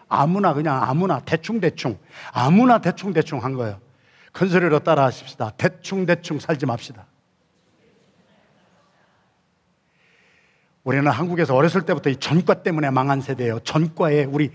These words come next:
전과 가지고 공부했는데요. 전과를 딱 열으면 뭐가 있는 줄 아세요? 대강의 뜻. 대강 배우면 되게 돼 있어. 대강, 대강 해가지고 시험 문제 나올 것만 달달달달 하면 서울대 갔다니까. 솔직히 서울대학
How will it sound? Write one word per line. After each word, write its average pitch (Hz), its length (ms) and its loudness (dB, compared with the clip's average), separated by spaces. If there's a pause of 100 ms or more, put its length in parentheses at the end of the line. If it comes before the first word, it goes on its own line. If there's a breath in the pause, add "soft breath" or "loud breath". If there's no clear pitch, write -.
(140 soft breath)
전과 175 320 0
가지고 147 280 -4
공부했는데요. 139 500 0 (240 loud breath)
전과를 165 460 0
딱 175 180 -4
열으면 147 300 -4
뭐가 139 220 0
있는 135 180 -6
줄 131 100 -10
아세요? 143 200 0 (240 loud breath)
대강의 143 640 -2 (100)
뜻. 185 160 -6 (1500 loud breath)
대강 254 600 2
배우면 214 420 4
되게 165 320 0
돼 139 140 -2
있어. 151 340 -6
대강, 156 800 2
대강 202 420 0
해가지고 180 500 2 (140 loud breath)
시험 302 280 2
문제 247 280 2
나올 175 260 2
것만 196 220 0
달달달달 202 560 0
하면 190 160 0 (140 loud breath)
서울대 214 320 2
갔다니까. 165 640 0
솔직히 139 420 -6 (380)
서울대학 139 500 -2